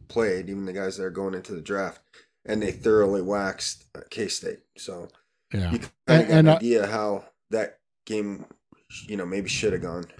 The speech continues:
Speaker 2: And I was right. I remember now. Uh, it was the ninety-six Fiesta Bowl. Nebraska beat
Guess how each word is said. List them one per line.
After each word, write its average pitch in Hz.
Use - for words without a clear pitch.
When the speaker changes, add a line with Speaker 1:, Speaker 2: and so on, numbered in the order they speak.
Speaker 2:
And 139
I 131
was 139
right. 113
I 101
remember 104
now. 98
Uh, 98
it 135
was 117
the 123
ninety-six 139
Fiesta 131
Bowl. 107
Nebraska 110
beat 110